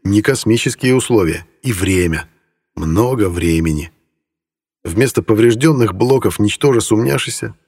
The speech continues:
пихали киберкапсулы обычных суицидников.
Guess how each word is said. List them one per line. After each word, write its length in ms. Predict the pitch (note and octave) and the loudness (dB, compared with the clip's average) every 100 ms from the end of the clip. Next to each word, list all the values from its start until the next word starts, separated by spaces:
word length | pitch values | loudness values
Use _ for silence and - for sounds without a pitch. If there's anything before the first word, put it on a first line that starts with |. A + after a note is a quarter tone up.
| _ | _
пихали 400 | E2 - C#3+ A#2+ | -4 0 2 2
киберкапсулы 800 | - G#2 G2+ - A2+ - G2+ F#2 | 0 0 0 0 -2 0 0 0
обычных 400 | F#2+ A2+ - F2 | 0 -2 -4 -4
суицидников. 840 | - F#2 - G#2 F2 E2+ - | -4 -4 -2 -2 -2 -4 -6